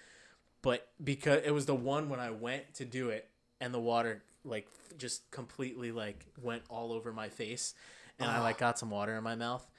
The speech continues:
Speaker 2: Oh,
Speaker 1: And
Speaker 2: that's
Speaker 1: then I
Speaker 2: so
Speaker 1: was like, I
Speaker 2: stressful.
Speaker 1: looked around and I was like, "I'm so far from everything." Like, in the middle, like, Lake George is huge.
Speaker 2: Right.
Speaker 1: I was like, "I'm not swimming anywhere." And they just were going further and further because they went to go get the guy that fell.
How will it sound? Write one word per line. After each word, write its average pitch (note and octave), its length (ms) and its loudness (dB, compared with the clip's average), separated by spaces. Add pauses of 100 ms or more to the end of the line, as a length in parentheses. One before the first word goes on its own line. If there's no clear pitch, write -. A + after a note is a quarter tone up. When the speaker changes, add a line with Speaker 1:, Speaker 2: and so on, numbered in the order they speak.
(100)
Speaker 2:
Oh, A#2+ 280 6
Speaker 1:
And G#2+ 80 2
Speaker 2:
that's C#3+ 80 4 (100)
Speaker 1:
then - 20 10
I C#3+ 100 12
Speaker 2:
so C#3+ 40 6
Speaker 1:
was D3 140 4
like, D3 160 8
I G2 80 -2
Speaker 2:
stressful. C#3 240 8
Speaker 1:
looked F3 240 8
around C#3+ 520 6
and B2+ 140 4
I B2+ 80 4
was B2+ 180 0
like, B2 220 0 (100)
"I'm D3 200 -2
so D3+ 520 2
far B2+ 600 -2
from A#2+ 560 0 (220)
everything." A#2+ 720 2
Like, C3+ 200 6
in D#3 140 0
the D3 80 4
middle, E3+ 340 10
like, C#3 220 4
Lake E3 220 8
George D3+ 260 6
is A2+ 140 -2
huge. A#2 720 -4
Speaker 2:
Right. A#2 400 -2
Speaker 1:
I C3 100 4
was C#3+ 180 -2
like, C#3 200 0
"I'm D3+ 120 4
not F3 220 6
swimming D#3+ 420 6
anywhere." B2 520 0
And C3 160 -2
they D3+ 160 12
just D#3+ 240 4
were C#3+ 160 6
going C3+ 400 4
further C3+ 440 2
and A#2+ 120 0
further B2+ 420 0
because A2+ 300 -6
they A2+ 80 2
went G#2+ 200 -4
to A#2+ 100 -4
go G#2 120 -6
get G#2 160 -6
the A2 80 -4
guy A2 280 2
that - 180 -6
fell. G#2+ 340 0